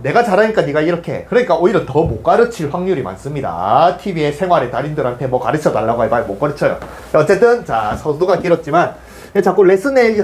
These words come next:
레슨에 관한 얘기를 하는 것 자체가 여러분들도 사람을 가르칠 수도 있고, 그 다음에 여러분들이 레슨을 많이 보잖아요. 그러면은 특히 일반 사람들은 그냥 교과서대로 설명하는 사람,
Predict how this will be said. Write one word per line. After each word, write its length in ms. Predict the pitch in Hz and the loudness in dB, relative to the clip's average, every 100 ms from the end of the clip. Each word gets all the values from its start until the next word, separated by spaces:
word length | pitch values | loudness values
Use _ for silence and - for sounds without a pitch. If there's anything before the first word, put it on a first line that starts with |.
| 196 135 | -4 -2
레슨에 760 | 151 208 285 285 277 240 226 214 | -2 -2 -2 0 2 2 0 -2
관한 340 | 143 147 160 | -2 0 0
얘기를 300 | 160 190 185 | 0 2 2
하는 180 | 196 196 | 2 0
것 80 | 175 | -2
자체가 680 | 139 - 202 208 254 247 - - - | -4 0 2 4 4 2 -6 -12 0
여러분들도 1000 | 175 277 262 196 180 151 147 143 117 95 | 2 4 2 -2 -2 0 0 0 0 -4
사람을 380 | - 180 190 202 | -6 0 0 0
가르칠 440 | 117 143 175 185 | -4 -6 -2 -4
수도 220 | 156 131 | -4 -4
있고, 320 | 156 - 120 - - - - | -4 -4 -6 -8 -18 -20 -2
그 60 | 151 | 2
다음에 460 | 156 151 180 196 - - | 2 4 2 0 -6 0
여러분들이 560 | 151 247 269 196 175 139 | 4 4 2 -2 -6 -6
레슨을 340 | 160 180 254 | -6 -6 -8
많이 220 | 123 117 | -10 -12
보잖아요. 440 | 143 143 196 131 90 | -14 -10 -8 -10 -14
그러면은 500 | - 147 147 143 151 90 - - - - - - - - - | -4 -2 0 0 -2 -4 -16 -20 -20 -20 -20 -20 -20 -20 -6
특히 600 | 262 - - 285 277 269 | -4 -4 0 4 4 0
일반 300 | 214 254 262 | -2 2 2
사람들은 920 | 220 190 180 175 151 143 143 135 104 90 _ _ _ | 2 2 2 2 0 0 0 -2 -4 -10 _ _ _
그냥 380 | - 175 196 190 | -2 2 4 2
교과서대로 680 | - 139 175 208 269 240 165 | -4 -2 0 4 4 4 2
설명하는 500 | 180 170 165 139 120 | 0 0 0 -2 -4
사람, 240 | 120 95 | -10 -12